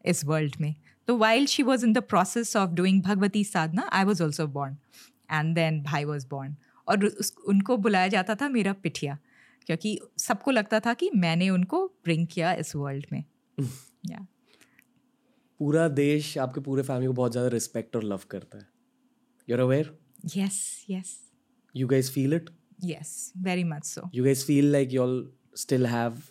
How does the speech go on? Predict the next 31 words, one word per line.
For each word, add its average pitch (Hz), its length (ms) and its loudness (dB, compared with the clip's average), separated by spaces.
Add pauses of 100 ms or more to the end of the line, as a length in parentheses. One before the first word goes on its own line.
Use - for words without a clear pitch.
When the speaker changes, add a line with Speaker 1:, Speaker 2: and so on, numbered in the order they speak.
(220)
Speaker 2:
the 131 140 -6
family 117 360 2
from 113 260 0 (560)
the 107 140 0 (540)
country? 113 240 -4 (300)
Speaker 1:
या, 196 240 0 (120)
म-, 180 60 -10 (140)
मुझे, 254 600 0
अ, 170 360 -2 (100)
इसीलिए 311 360 0
मैं 285 140 -2
हमेशा 240 440 0
सबको - 360 -6
एक्सटेंडेड 196 640 -2
फैमिली 160 380 -2
बुलाती 143 420 -6
हूँ, 151 140 -4 (420)
my 175 260 0
extended 156 440 -8
family। 156 480 -8 (580)
फील - 140 0
Speaker 2:
Papa 139 200 2
is 131 80 2
Speaker 1:
होता - 20 6
है। 127 60 6
Speaker 2:
aware? 131 340 -2 (680)
Speaker 1:
Papa 151 260 -8
is - 100 -16
aware। - 520 -14
Speaker 2:
ओके। - 500 -16
Speaker 1:
यस। - 400 -12